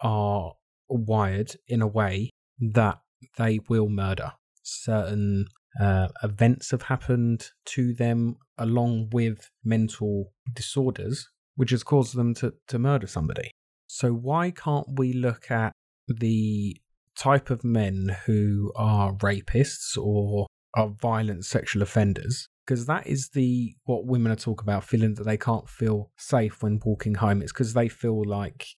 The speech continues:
there's a probability they could get raped or there could be some violent sexual offence that happens against them. So why can't the men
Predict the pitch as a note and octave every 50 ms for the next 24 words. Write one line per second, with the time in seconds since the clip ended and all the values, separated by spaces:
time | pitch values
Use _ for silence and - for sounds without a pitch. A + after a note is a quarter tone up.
0 | _ _ _ - A#2 A2 G#2 G#2 - G#2+ G2+ - - - G2+ G#2 G2+ G2+ G#2+ G#2+
1 | G2+ - - G#2+ A2+ G#2+ G2 G2+ - - A2+ A2 - G#2+ - A2 A2+ G#2+ G2+ -
2 | - - G2+ G#2 G#2+ G#2+ - - C3+ A#2+ - - A#2 G#2+ A2 - A2+ G#2+ G#2+ G#2
3 | G#2 - - A#2+ B2+ C#3+ C3+ A2+ G#2 F2+ - - - - - - - G2+ F2+ -
4 | - - G2 F#2 - - A2+ - - - - - G#2+ - A#2+ B2 - - - -
5 | - - - _ _ _ _ _ _ _ _ _ _ _ _ - - - A#2 A2
6 | G#2+ - C3 C#3 D3 C#3+ - - C#3 B2+ A#2+ A2+ - - A#2 A2 A#2 A2 G#2+ G#2
7 | G#2 G#2 G#2 G#2 - - _ _ _ _ _ _ _ - A#2+ A2+ A2+ A2+ G#2+ F#2+
8 | F#2 G2+ B2 D3